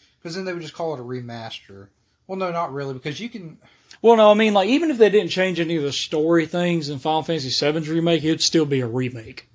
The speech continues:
Speaker 1: Yeah.
Speaker 2: Like, even if it was copy one to one
Speaker 1: Yeah.
Speaker 2: in story and everything.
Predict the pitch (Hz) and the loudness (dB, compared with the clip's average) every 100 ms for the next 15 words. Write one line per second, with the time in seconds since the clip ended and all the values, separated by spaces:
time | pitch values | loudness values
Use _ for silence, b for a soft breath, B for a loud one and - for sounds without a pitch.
0 | _ 147 139 123 107 104 - 147 180 185 | _ -8 -4 -2 0 -2 2 2 4 2
1 | 175 175 151 139 - _ - 170 156 151 | 4 2 2 -2 -6 _ -4 2 2 2
2 | 139 131 147 139 139 123 135 123 120 _ | -4 -4 -4 -2 -4 -2 -2 -4 -6 _
3 | _ - 135 123 113 127 - 147 131 131 | _ -12 -6 -2 0 0 2 2 2 -2
4 | 127 127 123 127 127 | -4 -6 -6 -6 -10